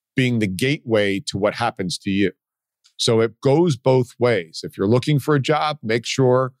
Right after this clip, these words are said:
you digitally imprint who you're going to work with and who is gonna have influence over the outcomes of your career,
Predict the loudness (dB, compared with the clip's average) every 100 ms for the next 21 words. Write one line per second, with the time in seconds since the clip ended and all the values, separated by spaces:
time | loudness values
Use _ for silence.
0 | _ _ _ 2 2 0 -2 -2 0 0
1 | 0 0 -4 -4 -4 -4 -4 0 2 2
2 | 2 0 0 -4 -4 0 0 0 -2 -2
3 | _ -8 -6 0 2 2 0 -8 _ -4
4 | -2 -2 -2 -2 -4 -4 -4 0 0 2
5 | 0 0 -2 -2 -4 -4 -6 -2 0 0
6 | 0 0 0 0